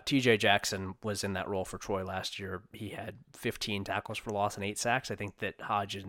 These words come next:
Hodges, you could expect something pretty similar out of. Um,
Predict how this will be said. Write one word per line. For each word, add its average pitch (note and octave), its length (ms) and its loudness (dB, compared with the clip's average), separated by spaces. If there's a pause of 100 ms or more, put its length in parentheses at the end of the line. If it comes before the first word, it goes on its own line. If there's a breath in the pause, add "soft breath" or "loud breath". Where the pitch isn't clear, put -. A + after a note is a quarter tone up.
(280)
Hodges, G#2+ 460 2
you G#2+ 80 -6
could G2+ 160 -8
expect - 420 -6
something - 260 -6
pretty G2+ 200 -6
similar G2+ 420 -2
out A2+ 160 6
of. A#2 220 2 (480 loud breath)
Um, F#2+ 420 -2